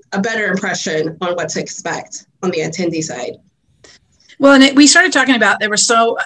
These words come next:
Speaker 2: so much uncertainty about when we could go live, right?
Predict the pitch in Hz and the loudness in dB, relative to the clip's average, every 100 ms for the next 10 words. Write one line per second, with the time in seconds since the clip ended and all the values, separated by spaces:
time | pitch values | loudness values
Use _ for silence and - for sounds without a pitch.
0 | - 269 254 233 214 226 208 196 175 208 | -6 -4 -4 -4 -4 -4 -2 -2 -2 -8
1 | 202 214 233 214 185 185 165 165 165 147 | -4 -2 0 -4 -6 -10 -8 -8 -6 -6
2 | - 62 - 190 | -6 -8 -6 -4